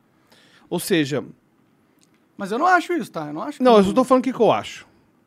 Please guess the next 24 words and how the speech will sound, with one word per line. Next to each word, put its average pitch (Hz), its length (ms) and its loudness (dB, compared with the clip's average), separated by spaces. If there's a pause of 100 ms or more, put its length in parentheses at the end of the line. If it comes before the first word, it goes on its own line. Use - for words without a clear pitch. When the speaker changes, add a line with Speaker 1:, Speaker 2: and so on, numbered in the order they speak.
(120)
Speaker 1:
Eu, 165 240 2
eu, 180 180 4
eu 175 220 4
considero 233 520 0
que 240 140 -12
o 214 40 -2
mundo 208 260 -2
hoje 196 260 0
é 131 80 0
bem 139 320 0
melhor 120 320 -4
que 135 80 -14
antigamente. 113 560 -16
Speaker 2:
Considero 165 520 -16
isso. - 80 -18
Speaker 1:
Hoje 208 200 6
é 214 40 2
bem 233 140 2
melhor 196 160 2
que 196 120 -4
há - 20 0
dez 160 320 0
anos, 151 240 -2
cara. 117 340 -8